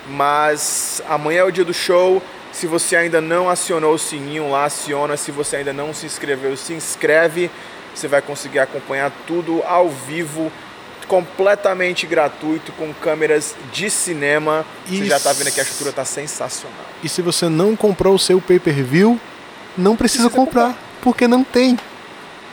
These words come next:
Speaker 2: É de grátis. É de gratuitos. Só acessar o link e assistir tudo isso aqui sem pagar absolutamente nada por isso.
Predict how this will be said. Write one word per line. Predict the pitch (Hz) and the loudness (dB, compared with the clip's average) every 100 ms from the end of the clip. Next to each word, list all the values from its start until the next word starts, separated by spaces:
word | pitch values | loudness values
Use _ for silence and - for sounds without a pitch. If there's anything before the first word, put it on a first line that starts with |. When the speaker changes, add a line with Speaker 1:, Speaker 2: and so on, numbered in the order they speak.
| - | -8
Speaker 2:
É | 185 | -4
de | 196 | 2
grátis. | 185 185 - - - - - - - - - - - - | 2 2 -2 0 0 -4 -12 -18 -18 -20 -20 -18 -18 -2
É | 175 | 2
de | 175 | 4
gratuitos. | 190 - 185 190 - 113 - - - - - - | 4 4 4 4 2 -2 -4 -6 -14 -20 -20 -10
Só | - - 190 214 208 165 | -2 2 4 4 4 2
acessar | 180 - 185 185 180 | 2 2 2 4 4
o | 165 | 4
link | 175 196 - 160 | 4 2 0 0
e | 160 | 2
assistir | 175 - 175 - 170 185 196 - - - - - | 4 4 2 2 2 4 2 -4 -16 -18 -18 0
tudo | 254 240 | 2 4
isso | 202 | 2
aqui | - 202 220 220 - - | 0 2 4 2 -2 -4
sem | 180 170 | -2 2
pagar | 175 160 160 - | 2 4 2 2
absolutamente | 175 170 170 160 160 160 156 | 0 2 -2 0 0 0 2
nada | 151 | 0
por | 147 160 | 2 2
isso. | 127 - | 2 -4